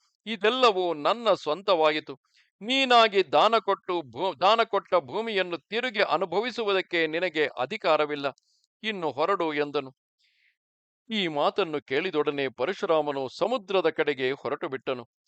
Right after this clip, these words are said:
ಆ ಪರಶುರಾಮನ ಆಗಮನವನ್ನು ಕಂಡು ಸಮುದ್ರವು ಭಯಪಟ್ಟು ತನ್ನ ಪಶ್ಚಿಮ ಭಾಗದಲ್ಲಿ ಶೂರ್ಪಾಕರವೆಂಬ ಒಂದು ಪ್ರದೇಶವನ್ನು ಅವನಿಗಾಗಿ ಬಿಟ್ಟುಕೊಟ್ಟು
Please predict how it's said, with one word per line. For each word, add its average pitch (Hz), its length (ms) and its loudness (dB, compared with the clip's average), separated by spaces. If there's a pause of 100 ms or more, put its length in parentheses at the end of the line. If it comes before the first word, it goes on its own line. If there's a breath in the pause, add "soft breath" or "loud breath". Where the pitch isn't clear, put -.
(100)
ಆ 156 180 6
ಪರಶುರಾಮನ 160 720 0
ಆಗಮನವನ್ನು 160 800 2
ಕಂಡು 170 340 0
ಸಮುದ್ರವು 190 680 0
ಭಯಪಟ್ಟು 175 600 -4
ತನ್ನ 226 280 -10
ಪಶ್ಚಿಮ 208 560 -2
ಭಾಗದಲ್ಲಿ 175 640 0
ಶೂರ್ಪಾಕರವೆಂಬ 175 960 0
ಒಂದು 147 320 -2
ಪ್ರದೇಶವನ್ನು 156 720 -4
ಅವನಿಗಾಗಿ 151 640 -2
ಬಿಟ್ಟುಕೊಟ್ಟು 139 680 -10